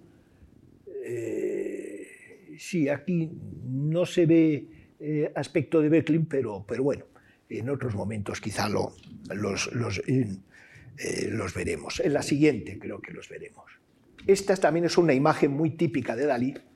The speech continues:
Como ven, es una especie de, de calavera que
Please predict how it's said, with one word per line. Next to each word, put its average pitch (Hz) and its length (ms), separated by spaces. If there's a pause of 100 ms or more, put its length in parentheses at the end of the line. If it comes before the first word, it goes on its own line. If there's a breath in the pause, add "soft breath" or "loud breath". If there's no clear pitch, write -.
(340 soft breath)
Como 135 220
ven, 160 320
es 151 180
una 151 120
especie 156 420
de, 117 300
de 131 180
calavera 143 520 (1040 loud breath)
que 156 880